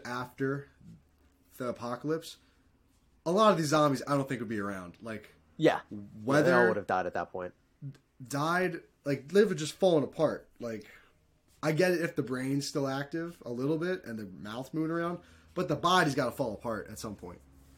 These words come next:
Speaker 2: Yeah.
Speaker 1: Um, so if I was in The Last of Us, I would, you know, hopefully I'd be able to, like, survive long enough that, like, a quarantine zone is around. Um,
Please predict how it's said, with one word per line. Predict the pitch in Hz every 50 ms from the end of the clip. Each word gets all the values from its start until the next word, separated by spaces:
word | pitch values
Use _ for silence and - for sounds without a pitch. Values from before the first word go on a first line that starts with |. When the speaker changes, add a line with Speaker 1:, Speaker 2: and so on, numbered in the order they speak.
| - - _ _ _ -
Speaker 2:
Yeah. | - 120 113 - - - -
Speaker 1:
Um, | 113 113 110 107 104 101 98 98 92 85 - _ _ _ _ - _ _ _ - - _ - - - - _ _ _ _ _ _ _ _ _ -
so | - - 135 131
if | -
I | 143 156
was | 165 185
in | 180
The | 160
Last | 131 123 123 131 131 - -
of | 156
Us, | 180 180 180 - - - - -
I | 113 117 117 120
would, | 120 123 123 123 117 101 101 - _ _ _ _ _ _ _ -
you | - - 110 104
know, | 98 90 - -
hopefully | - 123 139 139 - - 165 165 170 165
I'd | 151 139 135
be | 127 139 135
able | 135 135 135
to, | 127 127 123 120 117 - - _ _ _ _ _ _ 131 123
like, | 120 113 101 - -
survive | - - 139 120 110 117 131 143 151 151 123
long | 120 120 117 127 139 151
enough | 160 165 170 170 165 -
that, | 123 113
like, | 110 110 110 107 98 - - - _ _ _ _ _ _ _ _ _ _ _ _ _ _ _ -
a | -
quarantine | - - 143 156 165 156 151 170 156 143
zone | 151 147 147 147 147 147 147 143 _ _ _ _ _ _ -
is | 123 117 120
around. | 117 113 107 104 104 107 117 117 - _ _ _ _ _ _ _ _ _ _ _ -
Um, | 101 101 101 98 95 95 90